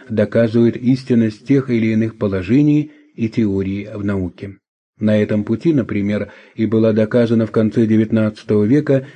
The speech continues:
истинность положения «атомы неделимы» и ложность противоположного суждения. Таким же образом, в тридцатых годах гипотеза Пауля Ферми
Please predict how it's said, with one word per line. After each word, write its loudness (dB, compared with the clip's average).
истинность 0
положения 2
«атомы -2
неделимы» 2
и -2
ложность 0
противоположного 0
суждения. -4
Таким -2
же -2
образом, 0
в -12
тридцатых -2
годах 0
гипотеза -2
Пауля -2
Ферми 0